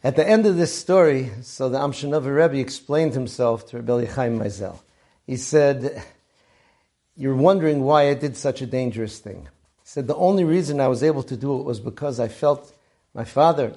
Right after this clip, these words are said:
Rabbi Yitzchak Vorka, with me, and I could hear him telling me, 'You can do this. You will succeed. Don't give up. Don't let him go.'" In our Parsha, Yaakov Avinu says, "Lulei Elokei Avi,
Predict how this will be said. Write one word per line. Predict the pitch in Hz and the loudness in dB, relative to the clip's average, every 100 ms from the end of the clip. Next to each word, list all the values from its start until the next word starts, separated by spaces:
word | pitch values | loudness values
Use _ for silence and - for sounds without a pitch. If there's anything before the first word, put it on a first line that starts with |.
| - | -14
Rabbi | 117 123 | -10 -8
Yitzchak | 131 143 127 | -8 -8 -8
Vorka, | 104 151 156 139 | 0 0 0 -2
with | 120 151 | -2 -2
me, | 131 110 110 _ _ _ _ _ _ | -4 -6 -10 _ _ _ _ _ _
and | 156 135 | -4 0
I | 135 | 0
could | 143 120 | 0 -2
hear | 147 185 | 0 2
him | 165 139 | 2 0
telling | - 160 165 123 | -2 0 0 0
me, | 110 107 104 _ _ _ _ _ _ - | -4 -8 -12 _ _ _ _ _ _ -18
'You | - | -8
can | 139 139 | -4 0
do | 160 | 0
this. | 139 - - - _ _ | 0 -4 -12 -20 _ _
You | 131 | -8
will | 127 139 | -2 -2
succeed. | - - - 117 104 | -2 -8 -8 -8 -4
Don't | 127 135 | -4 -2
give | 143 117 | -2 0
up. | 104 - _ _ | -2 -2 _ _
Don't | 123 135 | -6 -4
let | 127 120 | -2 -2
him | 110 | -4
go.'" | 101 92 71 _ _ _ _ _ _ _ _ _ _ - | -6 -8 -10 _ _ _ _ _ _ _ _ _ _ -2
In | 156 | 2
our | 190 | 4
Parsha, | 196 214 - 170 156 - - _ _ | 8 6 6 -2 -6 -8 -20 _ _
Yaakov | 135 156 170 156 131 | -6 -4 -4 -6 -6
Avinu | 120 151 175 147 - _ _ _ | -4 0 2 0 -4 _ _ _
says, | - - 147 175 156 120 - - _ 151 | -20 -2 4 6 4 -2 -14 -20 _ -8
"Lulei | 139 143 214 | -2 2 2
Elokei | 208 165 151 175 185 | 2 0 0 0 2
Avi, | 151 120 175 - | 2 2 -2 -4